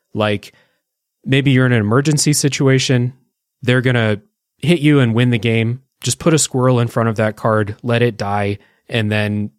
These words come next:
you know, survive one more turn. But most of the time,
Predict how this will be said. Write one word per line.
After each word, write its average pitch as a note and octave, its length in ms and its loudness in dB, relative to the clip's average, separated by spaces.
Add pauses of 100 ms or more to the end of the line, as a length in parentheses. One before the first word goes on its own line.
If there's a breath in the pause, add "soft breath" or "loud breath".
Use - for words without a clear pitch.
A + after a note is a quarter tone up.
(120)
you B2 100 0
know, G#2+ 120 0
survive A2+ 460 -2
one G#2 140 -4
more G2+ 180 -4
turn. F#2+ 300 -8
But A2 200 -6
most D#3 500 0
of B2 60 2
the A2+ 80 -2
time, G2+ 400 -4